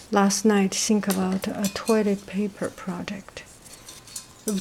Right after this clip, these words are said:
toilet paper roll project. And, uh, I have not yet s-,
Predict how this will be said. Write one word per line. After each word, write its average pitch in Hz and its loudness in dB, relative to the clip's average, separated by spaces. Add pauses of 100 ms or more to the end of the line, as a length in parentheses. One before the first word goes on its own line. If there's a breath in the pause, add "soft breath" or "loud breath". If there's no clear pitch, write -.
toilet 214 6
paper 214 2
roll 196 0
project. - -12 (1120)
And, 190 -8 (100)
uh, 196 -6
I 220 2
have 190 4
not 202 2
yet 202 -4
s-, - -6